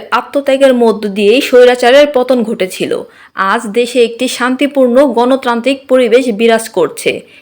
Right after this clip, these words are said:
কিন্তু সেই পরিবেশকে প্রশ্নবিদ্ধ করতে একটি অপশক্তি আবারও সক্রিয় হয়েছে।" ঢাকা ন্যাশনাল মেডিকেল কলেজ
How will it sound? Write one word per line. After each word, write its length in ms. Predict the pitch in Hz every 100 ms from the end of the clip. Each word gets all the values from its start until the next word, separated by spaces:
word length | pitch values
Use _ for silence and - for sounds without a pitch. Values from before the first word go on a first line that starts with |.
| _
কিন্তু 340 | 254 240 226 262
সেই 280 | - 262 262
পরিবেশকে 640 | 254 254 220 202 - 277
প্রশ্নবিদ্ধ 640 | 277 262 254 277 240 208 220
করতে 380 | 220 185 - 240
একটি 420 | 202 196 - 214 -
অপশক্তি 600 | 247 269 - 214 - 247
আবারও 380 | - 214 208 220 285
সক্রিয় 500 | - 247 247 262 269
হয়েছে।" 480 | 196 - - - 147 - _ _ _ _ -
ঢাকা 340 | 202 214 240 254
ন্যাশনাল 440 | 233 247 294 302
মেডিকেল 400 | 269 240 233 233
কলেজ 400 | 226 208 202 233